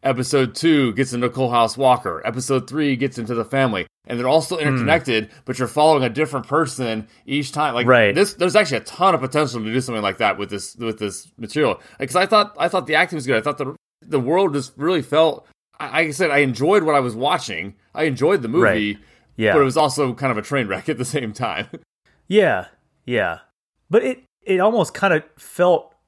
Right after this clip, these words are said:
Speaker 2: a lot like real life in that way.
Speaker 1: Yes,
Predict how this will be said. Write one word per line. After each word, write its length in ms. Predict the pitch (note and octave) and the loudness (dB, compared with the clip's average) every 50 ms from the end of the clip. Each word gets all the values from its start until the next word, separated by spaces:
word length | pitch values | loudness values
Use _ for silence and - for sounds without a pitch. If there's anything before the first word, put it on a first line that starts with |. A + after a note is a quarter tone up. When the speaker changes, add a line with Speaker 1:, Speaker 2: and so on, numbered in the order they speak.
| _ _ | _ _
Speaker 2:
a 140 | - B2+ A#2+ | -2 -2 0
lot 400 | A#2 A#2+ C3 C#3 C#3+ C#3+ - - _ - | 0 2 4 4 4 2 0 -6 _ -4
like 400 | C3 C3 A#2+ A#2 A2 - - - _ _ _ _ _ - | -2 0 0 0 -2 -4 -10 -20 _ _ _ _ _ -20
real 340 | G#2+ F#2+ G#2+ B2 C3 B2+ A2 | -12 -8 -4 -2 -2 0 0
life 320 | G2+ G2 G2+ A#2+ B2 - | 0 0 0 0 -2 -4
in 80 | D3+ D3 | -6 -2
that 180 | D3 D3 C#3+ | -2 -2 -2
way. 280 | D3 D#3 D3+ D#3 D#3+ E3 C#3 | -2 -2 -2 -2 -2 -4 0
Speaker 1:
Yes, 680 | D3 G#3 C4 D4 D4 A#3+ B2 - - - - - - | 2 4 4 6 4 4 2 0 -2 -4 -6 -6 -8